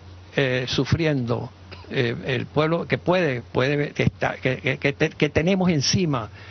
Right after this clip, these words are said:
eh, en contra de este proceso revolucionario. Y yo quiero señalar algo que me parece que a veces se pierde de vista, ¿no? En la confrontación política inmediatista, en la lucha política, como la confrontación en,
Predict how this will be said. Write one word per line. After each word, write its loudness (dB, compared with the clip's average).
eh, -2
en 4
contra 2
de 2
este 0
proceso 0
revolucionario. -2
Y 2
yo 2
quiero 2
señalar 2
algo 0
que 0
me -2
parece 0
que -2
a 2
veces 0
se 2
pierde 0
de 0
vista, 0
¿no? -2
En 0
la 0
confrontación 2
política 0
inmediatista, 0
en -4
la 0
lucha 2
política, 0
como 0
la 2
confrontación 0
en, 0